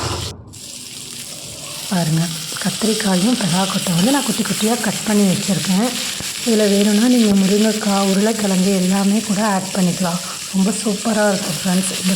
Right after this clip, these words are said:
குழம்பு. இது நீங்க குழம்பாவும் யூஸ் பண்ணிக்கலாம், இல்ல ஒரு கூட்டு மாதிரி கூட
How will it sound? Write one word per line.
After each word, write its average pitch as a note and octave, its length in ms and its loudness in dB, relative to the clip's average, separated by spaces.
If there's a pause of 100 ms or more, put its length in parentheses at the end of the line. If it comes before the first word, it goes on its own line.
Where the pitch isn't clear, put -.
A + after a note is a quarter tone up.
குழம்பு. F#3 340 2 (1040)
இது G3+ 160 2
நீங்க F#3+ 240 4
குழம்பாவும் G#3+ 560 2
யூஸ் G#3+ 220 -2
பண்ணிக்கலாம், G3 440 0
இல்ல G#3 160 0
ஒரு G3+ 100 0 (100)
கூட்டு A#3+ 320 0
மாதிரி G3 320 0
கூட F#3+ 120 0